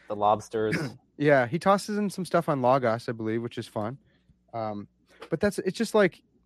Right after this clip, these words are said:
Speaker 2: that's what a lot of pe-, public people think philosophy is. So go ahead and read it. That's awesome. Yeah, do that. Um, okay, and then the last two, this one I, I, I doubt a lot of people will know about, but it's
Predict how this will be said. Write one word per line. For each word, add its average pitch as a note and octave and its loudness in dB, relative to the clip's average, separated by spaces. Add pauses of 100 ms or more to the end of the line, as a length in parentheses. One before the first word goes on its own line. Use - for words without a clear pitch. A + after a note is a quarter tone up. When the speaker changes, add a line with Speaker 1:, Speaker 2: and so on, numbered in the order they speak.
(200)
Speaker 2:
that's E3+ 4
what F#3 4
a C#3+ 2
lot D3 6
of - -6
pe-, - -8 (120)
public C#3+ 4
people B2+ -4
think A#2+ -4
philosophy A2+ 0
is. G2+ 0
So - -8
go B2+ 4
ahead D#3+ 2
and F#3+ -6
read G#3+ -2
it. - -10
That's B2 -6
awesome. - -6
Yeah, C#3+ 0
do C#3 -2
that. A2+ 2 (480)
Um, A2+ 0 (560)
okay, D3+ 6
and C#3 0
then C#3 0
the C#3+ 0
last D#3 4
two, C3 2 (1000)
this D#3+ -6
one E3 4
I, C3+ 2 (220)
I, A#2+ 2
I B2 -4
doubt C3+ 6
a A#2 0
lot A#2+ 4
of A#2 -2
people A2 0
will G2+ -2
know G#2 -2
about, F#2+ -4
but A2 -4
it's - -10